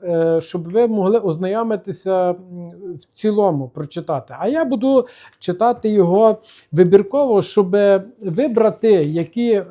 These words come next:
можливо, десь ховаєтеся, ви,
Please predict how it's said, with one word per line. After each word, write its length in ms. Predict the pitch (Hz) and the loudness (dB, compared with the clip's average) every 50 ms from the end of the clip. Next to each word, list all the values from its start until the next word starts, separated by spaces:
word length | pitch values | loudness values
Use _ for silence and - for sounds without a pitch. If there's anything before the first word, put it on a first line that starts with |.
| 175 175 | -8 -6
можливо, 540 | 175 175 190 196 175 185 226 247 240 220 208 | -4 -4 -4 -4 -4 -2 -2 -2 -2 -2 -4
десь 440 | 190 180 214 220 208 - - - - 190 180 175 | -4 -2 -2 -2 -2 -4 -4 -6 -4 -4 -4 -4
ховаєтеся, 840 | - - 190 185 196 202 196 190 180 175 180 165 151 - - 170 160 | -6 -8 -6 -2 0 0 0 0 -2 -2 -4 -6 -10 -8 -6 -6 -4
ви, 360 | 160 175 202 214 220 208 | -2 -2 0 0 0 0